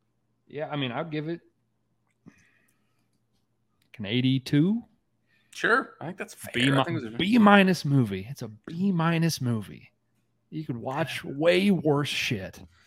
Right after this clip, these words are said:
Speaker 2: Yeah, really enjoyable. Like you said, a non-basketball fan you watched it with enjoyed it too. It's fun for the whole family.
Speaker 1: I think
Speaker 2: You
Speaker 1: it,
Speaker 2: really
Speaker 1: you
Speaker 2: don't.
Speaker 1: know, it
Speaker 2: It's
Speaker 1: fits
Speaker 2: perfect.
Speaker 1: into the pantheon of, like, sports movies that are just
Speaker 2: Yeah.
Speaker 1: like, you know, just good sports movies.
Speaker 2: Yeah.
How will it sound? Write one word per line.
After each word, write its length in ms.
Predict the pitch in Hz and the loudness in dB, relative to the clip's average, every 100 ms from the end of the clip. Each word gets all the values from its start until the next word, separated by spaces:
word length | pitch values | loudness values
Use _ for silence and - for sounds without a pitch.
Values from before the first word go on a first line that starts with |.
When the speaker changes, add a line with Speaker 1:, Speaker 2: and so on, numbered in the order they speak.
| _ _ _ | _ _ _
Speaker 2:
Yeah, 240 | 107 107 104 - | -2 0 0 -6
really 200 | 117 123 | -6 -2
enjoyable. 460 | 120 110 107 90 - - | 0 0 0 -2 -4 -2
Like 80 | 117 | 0
you 60 | |
said, 240 | - 123 95 | 4 4 4
a 60 | |
non-basketball 680 | 92 95 104 92 107 - 117 | 4 4 6 6 4 2 -2
fan 240 | 120 123 | 0 -2
you 100 | 113 | -2
watched 320 | 98 104 - 131 | 2 0 0 -8
it 40 | |
with 260 | 123 131 123 | -8 -8 -8
enjoyed 380 | 107 107 113 | -4 0 2
it 100 | 123 | 0
too. 280 | - 117 123 | -4 -4 -2
It's 220 | 117 - | -4 -8
fun 280 | - 151 208 | -8 -4 -2
for 100 | 233 | -2
the 80 | 196 | -4
whole 160 | 160 196 | -2 -4
family. 500 | - 104 143 87 - | -6 -6 -6 -6 -14
Speaker 1:
I 40 | - | -12
think 160 | 185 - | -8 -4
Speaker 2:
You 140 | 233 | -2
Speaker 1:
it, 40 | 143 | 0
Speaker 2:
really 200 | 185 147 | 0 0
Speaker 1:
you 80 | |
Speaker 2:
don't. 140 | 139 139 | 0 2
Speaker 1:
know, 280 | 156 185 _ _ _ | 0 -2 _ _ _
it 80 | - | -20
Speaker 2:
It's 100 | - | -20
Speaker 1:
fits 60 | - | -16
Speaker 2:
perfect. 320 | - 175 - | 4 4 4
Speaker 1:
into 160 | 160 170 | 0 4
the 80 | 175 | 4
pantheon 580 | 165 170 214 147 120 107 | 8 8 8 2 2 2
of, 80 | 104 | 0
like, 180 | 104 | -2
sports 460 | - - 123 147 208 | -6 -4 -2 -2 4
movies 480 | 156 220 233 104 - | 6 6 4 0 -2
that 120 | 101 | -8
are 100 | 104 | -6
just 300 | 107 113 92 | -6 -6 0
Speaker 2:
Yeah. 120 | 98 | 0
Speaker 1:
like, 180 | 98 - | 0 -4
you 60 | 147 | -6
know, 200 | 127 151 | -6 -6
just 240 | - - - - | -12 -16 -16 -12
good 300 | 160 180 165 | -2 -2 -2
sports 400 | - 165 165 127 | -4 -4 -4 -6
movies. 520 | 104 95 - - - _ _ - | -6 -8 -20 -20 -20 _ _ -6
Speaker 2:
Yeah. 200 | 117 | -4